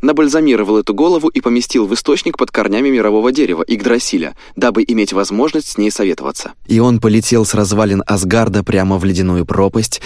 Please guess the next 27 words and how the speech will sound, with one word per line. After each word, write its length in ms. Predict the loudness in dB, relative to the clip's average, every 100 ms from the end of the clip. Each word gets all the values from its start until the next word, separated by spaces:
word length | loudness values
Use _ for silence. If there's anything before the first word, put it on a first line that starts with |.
| -6
окутанную 600 | -4 0 0 0 0 -2
тьмой. 460 | -4 -6 -6 -10 -16 -20 -20 -2
И 80 | 0
когда 380 | 2 2 2 4
мы 140 | 2
с 40 |
Хеймдалем 680 | 2 2 4 4 2 2 2
летели 360 | 2 2 2 2
в 100 | 2
ту 140 | 2
же 140 | 2
пропасть, 520 | 2 0 0 -2 -4 -8 -4
а 80 | 0
над 180 | 0 0
нами 220 | 0 0
нависала 560 | 0 0 0 0 0
гигантская 600 | 0 0 0 0 -2 -2
тень 240 | 0 -2 -2
Сурта, 520 | 0 0 2 0 -2 -6 -14 -2
властелина 520 | -2 0 2 2 0
хаоса, 540 | 0 0 -2 -4 -6 -10 -18 -6
наилучшим 600 | 0 2 2 0 0 0
выбором 400 | 2 2 2 2
мне 200 | 2 0
представлялось 840 | -2 -6 -4 -2 0 0 -2 -4 -4
полное 440 | -2 0 0 -2 -2
забвение. 720 | -4 -4 -6 -6 -6 -8